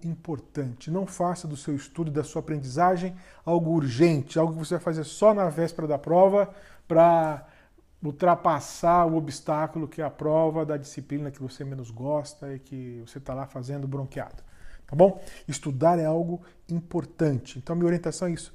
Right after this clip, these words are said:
é essa. Tenha isso na sua, na sua cabeça, que estudar é algo importante. E pra,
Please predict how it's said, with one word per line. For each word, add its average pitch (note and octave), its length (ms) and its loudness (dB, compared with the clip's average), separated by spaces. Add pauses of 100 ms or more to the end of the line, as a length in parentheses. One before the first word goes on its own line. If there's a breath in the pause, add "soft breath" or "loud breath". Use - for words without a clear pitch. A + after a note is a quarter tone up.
(140 soft breath)
é D#3+ 60 2
essa. - 280 0 (280 soft breath)
Tenha F#3 420 0
isso E3 220 -4
na E3 100 -4
sua, - 240 -10 (180)
na C#3+ 120 -8
sua D#3+ 180 -4
cabeça, C3+ 460 -2
que - 60 -18
estudar D3 340 -4
é D#3 40 -2
algo D3 140 -4
importante. C#3 680 -8 (360 loud breath)
E F3 80 -4
pra, G#3+ 440 8